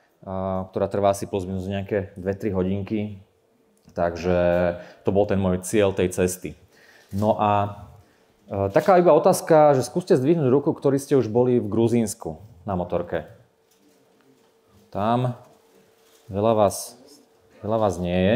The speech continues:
dobre. Tak, e, a ešte otázka, kto bol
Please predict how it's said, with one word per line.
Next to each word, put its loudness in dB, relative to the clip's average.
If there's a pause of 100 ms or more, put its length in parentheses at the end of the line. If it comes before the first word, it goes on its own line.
dobre. 2 (960)
Tak, 4
e, 2 (400)
a 2
ešte 0
otázka, 4 (160)
kto 4
bol 6